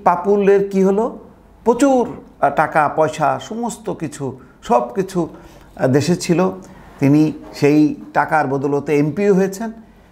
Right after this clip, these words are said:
পরে যখন কুয়েতে গেলেন তিনি, তখন তাকে সেখানে আটক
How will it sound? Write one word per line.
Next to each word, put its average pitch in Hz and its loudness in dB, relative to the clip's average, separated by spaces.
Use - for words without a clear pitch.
পরে 202 2
যখন 175 0
কুয়েতে 262 0
গেলেন 190 0
তিনি, 147 -2
তখন 226 2
তাকে 190 -2
সেখানে 156 -8
আটক 143 -2